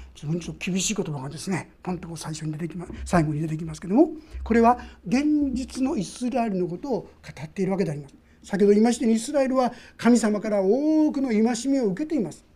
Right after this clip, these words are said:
ご訓練と言いましょうか、あの意味ではボコボコですよね。もう今や滅びんとしている時、時ですよ、この時はね。すでにアッシリアから攻められて、もう風前の飛ぶしの時代もありました。唯一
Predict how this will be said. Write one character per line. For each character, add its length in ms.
ご 80
訓 220
練 80
と 60
言 100
い 20
ま 80
し 80
ょ 60
う 20
か、 220
あ 20
の 60
意 60
味 40
で 60
は 80
ボ 160
コ 80
ボ 100
コ 100
で 80
す 120
よ 80
ね。 260
も 260
う 60
今 160
や 120
滅 320
び 140
ん 20
と 120
し 80
て 60
い 20
る 60
時、 280
時 220
で 80
す 120
よ、 60
こ 100
の 80
時 200
は 100
ね。 280
す 80
で 100
に 120
ア 140
ッ 20
シ 240
リ 120
ア 60
か 120
ら 100
攻 180
め 80
ら 80
れ 80
て、 220
も 200
う 40
風 300
前 40
の 120
飛 160
ぶ 120
し 120
の 80
時 140
代 160
も 100
あ 40
り 80
ま 100
し 60
た。 120
唯 220
一 260